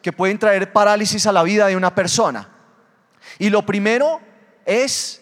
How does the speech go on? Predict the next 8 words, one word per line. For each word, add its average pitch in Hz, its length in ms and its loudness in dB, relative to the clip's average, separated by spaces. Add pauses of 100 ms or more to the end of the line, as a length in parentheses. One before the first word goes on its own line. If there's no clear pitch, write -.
el 190 140 -4
pecado. 135 460 -8 (880)
Me 202 180 -2
sorprende 262 800 -2 (760)
que - 840 -6
bajan 220 460 0
al 294 120 0
paralítico 190 800 -4